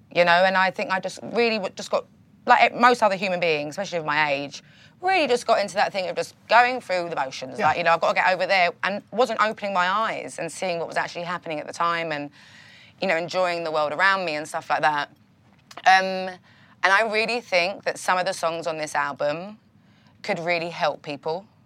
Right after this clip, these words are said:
Speaker 1: really change people's lives. And I think, I think a song like Hold On could actually save a few lives.
Speaker 2: I agree.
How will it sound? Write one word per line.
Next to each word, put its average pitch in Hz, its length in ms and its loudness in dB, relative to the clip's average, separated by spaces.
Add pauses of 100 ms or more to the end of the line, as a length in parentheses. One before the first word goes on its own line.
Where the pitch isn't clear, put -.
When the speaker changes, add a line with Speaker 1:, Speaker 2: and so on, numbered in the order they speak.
Speaker 1:
really 165 240 -4
change 156 440 -4
people's 147 320 -10
lives. 143 580 -6 (460)
And 185 120 4
I 202 120 0
think, 240 200 0
I 208 160 0
think 208 160 2
a 170 40 0
song 208 160 4
like 170 180 4
Hold 180 200 4
On 170 180 0
could 170 100 -4
actually 151 300 -2
save 170 240 0
a 139 40 -14
few 143 160 -12
lives. 139 300 -8
Speaker 2:
I 113 60 -6
agree. 107 180 -10